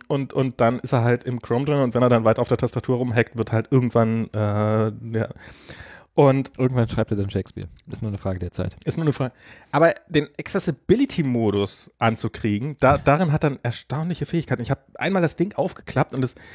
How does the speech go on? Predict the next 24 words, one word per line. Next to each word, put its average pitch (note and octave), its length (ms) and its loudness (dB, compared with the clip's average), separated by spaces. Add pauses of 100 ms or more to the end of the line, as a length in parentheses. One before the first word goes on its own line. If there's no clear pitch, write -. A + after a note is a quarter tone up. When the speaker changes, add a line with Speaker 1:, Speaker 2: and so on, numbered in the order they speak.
(180)
Speaker 1:
fing G3+ 280 2
an, D#3+ 180 2
mit F3+ 140 2
fünfundzwanzig E3 600 0
Stimmen E3 280 -2
gleichzeitig C3+ 500 0
zu - 140 -12
sprechen. - 320 4
Ich, C#3 160 2
ich - 100 -2
mach D3+ 140 4
dir, C#3 160 2 (120)
also B2 220 -2
wirklich, D3 280 2
er A2 60 4
hat B2 120 -4
mehrere, F3+ 420 4 (440)
<laughs> - 400 -14
mehrere D#3+ 520 2
Male D3+ 320 6
gleichzeitig C3 600 0
angefangen A2+ 380 -4
zu - 120 -8
erzählen. B2 400 -2